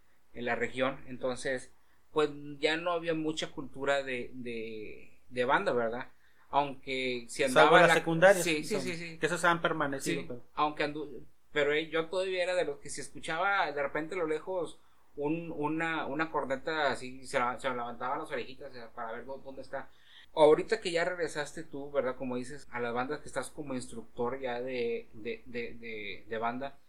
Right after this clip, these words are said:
Speaker 1: sí he notado un cambio muy grande y as-, en ocasiones no entiendo yo las bandas nuevas. N-, no que no las entienda en, en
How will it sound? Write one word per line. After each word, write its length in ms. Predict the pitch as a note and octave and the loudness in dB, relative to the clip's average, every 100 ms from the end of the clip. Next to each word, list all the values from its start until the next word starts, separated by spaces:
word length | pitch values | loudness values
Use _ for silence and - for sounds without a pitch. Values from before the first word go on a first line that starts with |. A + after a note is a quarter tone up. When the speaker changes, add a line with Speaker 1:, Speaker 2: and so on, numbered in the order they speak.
| - - | -20 -18
Speaker 1:
sí 420 | - - - D#3 | -10 -8 -6 -4
he 60 | F3+ | -4
notado 400 | F3+ - E3 D#3+ | -4 -2 -2 -2
un 100 | E3 | -8
cambio 360 | - D3+ D3+ D#3 | -2 -2 -2 -8
muy 180 | D#3 C#3+ | -8 -4
grande 480 | C3+ C3+ C#3+ D#3+ - - - | -4 -4 -10 -12 -16 -20 -16
y 220 | C#3 C3+ | -8 -4
as-, 320 | B2+ A#2+ - - | -4 -6 -12 -10
en 200 | C#3+ C#3 | -6 -4
ocasiones 560 | C3 B2+ - D3+ D#3+ D#3 - - - - - - | -4 -4 -4 -4 -2 -4 -8 -16 -20 -20 -20 -12
no 220 | C3+ C#3 | -4 -2
entiendo 600 | D#3 D#3 C#3 C#3+ D3+ D3 | -2 -4 -6 -4 -4 -4
yo 200 | C3 B2+ | -2 -2
las 220 | C3 B2 | 0 -2
bandas 300 | B2 A#2+ A#2+ | -4 -6 -6
nuevas. 340 | B2+ C#3 C3 C#3 | -2 0 -2 -6
N-, 180 | E3 - | -12 -2
no 160 | G3+ | 0
que 120 | C4 | 2
no 100 | B3+ | 2
las 160 | B3+ A#3 | 0 -4
entienda 520 | F#3+ G3+ G3 G3 G3 - - - - - | -6 -6 -4 -4 -4 -12 -20 -20 -14 0
en, 340 | C3+ B2+ B2 B2+ | 0 0 -4 -6
en 400 | C3 B2+ A#2+ | -6 -6 -8